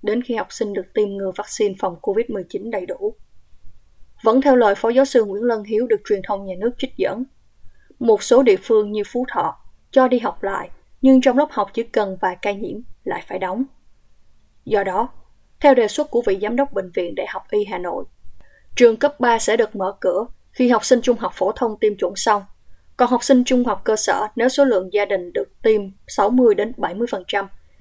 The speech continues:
thì trường cấp hai có thể mở cửa. Riêng đối với cấp tiểu học, ông Hiếu đề nghị có thể đi học trực tiếp trở lại sau khi thực hiện tiêm phủ cho các cấp học và gia đình. Hiện các phụ huynh đủ điều kiện cho con tiếp tục việc học thông qua hình thức trực tuyến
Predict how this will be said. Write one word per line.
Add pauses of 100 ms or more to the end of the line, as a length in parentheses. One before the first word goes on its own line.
thì
trường
cấp
hai
có
thể
mở
cửa. (1300)
Riêng
đối
với
cấp
tiểu
học, (460)
ông
Hiếu
đề
nghị
có
thể
đi
học (100)
trực
tiếp
trở
lại (300)
sau
khi
thực
hiện
tiêm
phủ
cho
các
cấp
học (120)
và
gia
đình. (1400)
Hiện
các
phụ
huynh
đủ
điều
kiện
cho
con
tiếp
tục
việc
học (180)
thông
qua
hình
thức
trực (100)
tuyến